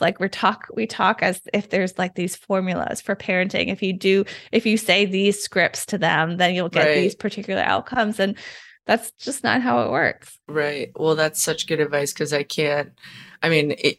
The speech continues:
Speaker 2: just even on social media, just like,
Speaker 1: Yeah.
Speaker 2: you know, "Don't put your kid in timeout. You should do this when they're upset.
Speaker 1: Right.
Speaker 2: Say these things, not these
Speaker 1: Right.
Speaker 2: things." And I'm just like, I,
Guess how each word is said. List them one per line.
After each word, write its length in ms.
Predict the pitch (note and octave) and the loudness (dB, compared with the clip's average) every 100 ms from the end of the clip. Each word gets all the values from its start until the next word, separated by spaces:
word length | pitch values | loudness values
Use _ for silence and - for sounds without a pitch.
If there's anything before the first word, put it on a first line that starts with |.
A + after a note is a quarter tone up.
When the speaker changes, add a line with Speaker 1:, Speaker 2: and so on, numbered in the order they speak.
| - | -2
Speaker 2:
just 240 | E3 D#3+ | 0 0
even 300 | D#3+ D3 D3+ | -2 0 0
on 160 | D3 C#3 | 0 0
social 320 | - C#3+ D3 | -2 -2 -2
media, 300 | C#3+ C#3 C3 | -2 0 -2
just 200 | C#3+ - | -2 -2
like, 320 | C3+ B2+ B2+ | -2 -4 -4
Speaker 1:
Yeah. 140 | - F3+ | -8 -6
Speaker 2:
you 140 | C#3+ | -6
know, 400 | C3+ - C3+ - - - _ _ _ | -4 -6 -8 -12 -18 -20 _ _ _
"Don't 240 | - D3+ D#3+ | 0 0 2
put 140 | F3+ | 2
your 100 | E3+ | 2
kid 200 | - F3+ | 2 0
in 80 | F#3 | 2
timeout. 480 | G3 G3+ A3+ A#2+ - _ _ | 2 4 4 2 -2 _ _
You 120 | - D3+ | -4 0
should 180 | E3+ | 0
do 140 | E3+ F3+ | 0 4
this 320 | A3+ B3+ - | 4 4 4
when 220 | D#3+ D3 | 2 2
they're 200 | C#3+ C#3 | 0 -2
upset. 440 | C3 - - C3+ G3+ | -2 0 2 2 2
Speaker 1:
Right. 100 | F#3 | 0
Speaker 2:
Say 260 | - D3 D#3+ | 2 2 2
these 280 | G#3 A#3 | 2 2
things, 400 | - G3 C#3+ C#3 | 2 2 2 2
not 240 | D3 E3 F3+ | 2 0 2
these 120 | B3 | 0
Speaker 1:
Right. 120 | G#3 | 2
Speaker 2:
things." 300 | F3+ E3 D#3+ | 2 0 0
And 100 | D#3+ | 0
I'm 100 | D#3+ | 0
just 220 | E3 E3 | -2 -2
like, 300 | - - - - | -2 -4 -8 -2
I, 200 | D#3 | 0